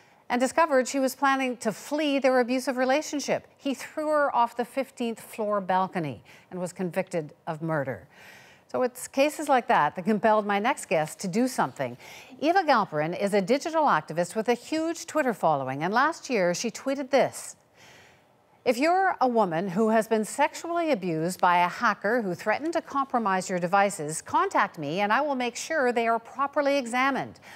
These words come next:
Hundreds of potential victims responded. And now, Eva Galperin has a plan to stop stalkerware, and she joins me from San Francisco.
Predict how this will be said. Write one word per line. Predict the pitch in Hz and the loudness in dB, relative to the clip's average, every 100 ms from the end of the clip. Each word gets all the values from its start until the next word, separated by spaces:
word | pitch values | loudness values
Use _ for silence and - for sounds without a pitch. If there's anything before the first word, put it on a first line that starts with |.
| - - - | -20 -20 -16
Hundreds | - - 349 339 208 135 123 | -4 2 4 4 0 -2 0
of | 185 | 0
potential | - - 277 349 - 320 | 2 0 -2 -2 -2 0
victims | 254 233 190 190 | -2 -2 -4 -4
responded. | 202 226 - 277 294 190 120 - _ - - - - | -6 -4 0 2 2 -2 -4 -10 _ -20 -20 -14 -4
And | 262 277 | 0 2
now, | 320 254 226 226 - - | 4 6 4 2 -4 -6
Eva | 302 349 | 0 2
Galperin | 311 247 190 160 165 | 4 2 2 -2 0
has | 202 220 | 0 0
a | 262 | -2
plan | 262 254 262 247 - | 0 0 0 -4 0
to | 277 | 0
stop | - - 311 277 - | 0 0 4 4 2
stalkerware, | - 160 - 147 131 120 | 0 0 0 -2 -2 -2
and | 147 | -6
she | 220 | -6
joins | 196 226 220 220 | -2 0 0 -2
me | 185 143 | -2 -2
from | - 196 185 | 0 0 0
San | - 180 | 2 0
Francisco. | 175 170 165 190 - 160 151 | 0 -6 -4 -4 2 4 4